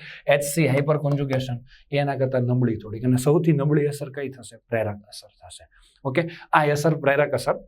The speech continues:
થશે, એટલે આ ખાસ ધ્યાન રાખજો. હવે એના આપણે ઉદાહરણ જરાક જોઈ લઈએ. For example, ફિનોલ છે, તો ફિનોલમાં કયા પ્રકારની અસર છે? ચાલો, ફિનોલની અંદર જોજો, મસ્ત ધ્યાન આપજો. જરાક થોડીક આકૃતિ હું મોટી ડ્રો કરું, જેથી તમને ખ્યાલ આવે.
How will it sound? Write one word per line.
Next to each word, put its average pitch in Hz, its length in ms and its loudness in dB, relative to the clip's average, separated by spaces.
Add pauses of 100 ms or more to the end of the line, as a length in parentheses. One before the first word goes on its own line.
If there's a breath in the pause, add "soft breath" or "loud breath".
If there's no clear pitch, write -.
(160)
થશે, 123 200 -4
એટલે 123 180 0
આ 113 60 -4
ખાસ 131 240 -2
ધ્યાન 117 200 -2
રાખજો. 131 320 -6 (320 loud breath)
હવે 165 100 6
એના 170 160 4
આપણે 160 300 2
ઉદાહરણ 131 360 0
જરાક 101 260 -10
જોઈ 90 200 -16
લઈએ. 85 160 -20 (400)
For 151 220 2
example, 135 360 -2
ફિનોલ 135 460 -2
છે, 101 200 -12 (540 soft breath)
તો 180 80 2
ફિનોલમાં 196 520 4
કયા 185 200 2
પ્રકારની 139 440 -4
અસર 117 300 -8
છે? 98 160 -18 (1040)
ચાલો, 98 240 -6
ફિનોલની 143 480 2
અંદર 127 200 2
જોજો, 185 220 0
મસ્ત 160 260 0
ધ્યાન 135 220 -2
આપજો. 120 340 -4 (340 loud breath)
જરાક 185 280 0
થોડીક 196 200 2
આકૃતિ 165 380 0
હું 151 140 0
મોટી 147 260 -6
ડ્રો 127 180 0
કરું, 143 280 0
જેથી 139 260 -2
તમને 131 240 -2
ખ્યાલ 107 300 -6
આવે. 90 180 -10